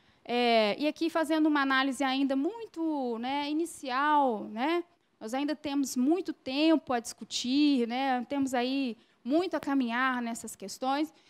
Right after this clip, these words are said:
mas, assim, fazendo uma pequena contribuição, né, iniciando a, vamos dizer, a reflexão acerca do tema,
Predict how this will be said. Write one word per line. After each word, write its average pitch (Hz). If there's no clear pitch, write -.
mas, 269
assim, 285
fazendo 339
uma 381
pequena 392
contribuição, 240
né, 269
iniciando 349
a, 240
vamos 247
dizer, 240
a 247
reflexão 320
acerca 247
do 208
tema, 269